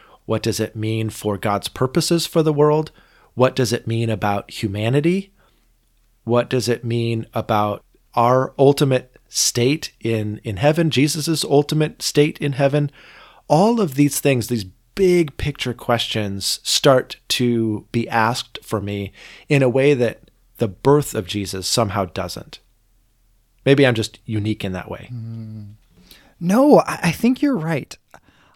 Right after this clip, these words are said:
Speaker 2: I actually think there's three topics, or maybe there's a messy merging of two topics that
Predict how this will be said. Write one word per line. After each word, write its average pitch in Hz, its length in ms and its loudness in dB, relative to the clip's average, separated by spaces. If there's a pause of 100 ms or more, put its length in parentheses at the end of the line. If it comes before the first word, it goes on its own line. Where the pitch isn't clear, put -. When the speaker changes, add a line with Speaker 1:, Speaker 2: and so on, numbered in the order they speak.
Speaker 2:
I 165 140 2
actually 247 240 0
think 196 180 -2
there's 123 180 -2
three 143 760 -4 (100)
topics, - 680 -6 (680)
or 165 160 6
maybe 202 480 2 (260)
there's 139 220 2
a 123 80 0
messy 143 380 0
merging 123 420 2
of 110 100 -6
two - 180 -2
topics 117 420 -4
that - 160 -6